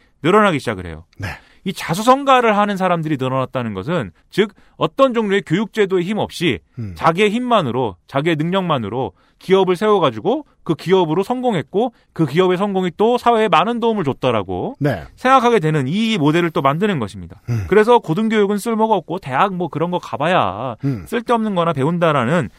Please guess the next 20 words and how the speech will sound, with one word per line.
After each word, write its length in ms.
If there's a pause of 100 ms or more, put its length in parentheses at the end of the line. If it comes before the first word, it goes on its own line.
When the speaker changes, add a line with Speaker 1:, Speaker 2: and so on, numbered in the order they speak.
(160)
Speaker 1:
인격이나 480
정서가, 680 (260)
아, 140
이제 160
현-, 220
생각이, 340
이, 300
형성이 340
되는 220
것이죠. 320
그리고 200
Speaker 2:
네. 80 (200)
Speaker 1:
그렇게 340
해야 100
성공한다. 580 (180)
고등교육을 540
멀리해야 480
성공한다. 560 (420)
그런 420
생각들이 560